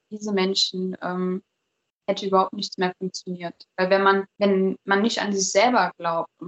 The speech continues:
plötzlich glauben andere, die einem sehr, sehr nahe stehen, auch nicht an einen. Und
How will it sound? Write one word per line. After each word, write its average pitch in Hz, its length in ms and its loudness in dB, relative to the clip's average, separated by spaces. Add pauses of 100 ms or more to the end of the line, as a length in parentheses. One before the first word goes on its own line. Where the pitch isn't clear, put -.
plötzlich 190 440 -4
glauben 185 340 2
andere, 220 640 2 (100)
die 185 220 -2 (420)
einem 185 300 0
sehr, 202 260 2
sehr 190 160 0
nahe 226 320 2
stehen, 185 400 -6
auch 294 240 2
nicht - 220 0
an - 60 -12 (100)
einen. - 300 -14
Und 180 220 -12